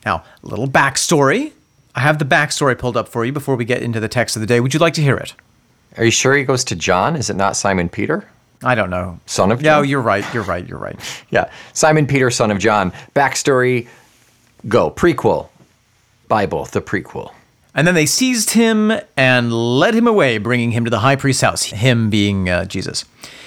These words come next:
Speaker 1: And Peter was following at a distance. And when they had kindled a fire in the middle of the courtyard and sat down together, Peter sat among them. Then a servant girl, seeing him as he sat in the light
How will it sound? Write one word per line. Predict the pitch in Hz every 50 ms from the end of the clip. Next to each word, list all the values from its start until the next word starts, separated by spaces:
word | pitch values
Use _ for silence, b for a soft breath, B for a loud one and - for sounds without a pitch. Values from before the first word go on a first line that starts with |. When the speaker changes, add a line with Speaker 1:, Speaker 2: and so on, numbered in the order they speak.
| B B B B B B B
Speaker 1:
And | 117 113 104 -
Peter | - 247 254 220 196 180
was | 156 131 -
following | - 120 110 101 117 131
at | 147 180
a | 220
distance. | 302 320 311 - 320 262 160 107 - - - - _ b b b b b b b b b b b b b
And | 117 117 120 120 117 117 127 143
when | 185 202
they | 185 143
had | 127 123 107
kindled | - 170 165 147 123 110
a | 113
fire | - - 143 143 143 131
in | 120
the | 113 104
middle | 101 104 98
of | 98
the | -
courtyard | - - 165 180 165 147 127 110
and | 110
sat | - 117 101 -
down | - 151 160 151
together, | 139 147 143 139
Peter | 139 - 233 226 214
sat | - - 190 185 170
among | 156 151 151 156 151
them. | 151 147 151 -
Then | - 135 156 160
a | 156
servant | - - 208 226 262 311 320 -
girl, | 226 320 269 240 190 123 95 - -
seeing | - - - - - 185 214 220 196
him | 156 135 117
as | 110 95
he | 107 101
sat | - - 180 180 151 -
in | 117 110
the | 95 95
light | 110 151 147 -